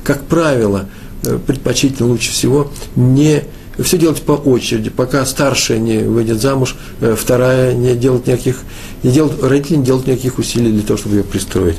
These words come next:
Если все здоровы и все в порядке, так иначе приходит задержка. Я очень мучился, и тогда ему один, его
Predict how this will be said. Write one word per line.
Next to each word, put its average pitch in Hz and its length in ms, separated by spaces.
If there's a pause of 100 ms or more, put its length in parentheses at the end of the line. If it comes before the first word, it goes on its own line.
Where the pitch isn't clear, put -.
(180)
Если 151 160
все 170 120
здоровы 131 540
и 104 40
все 123 160
в 127 40
порядке, 170 460 (440)
так 127 200
иначе 131 180
приходит 110 320
задержка. 104 440 (280)
Я 123 100
очень 120 220
мучился, 131 480 (360)
и 117 100
тогда 110 340
ему 113 400
один, 107 400
его 117 360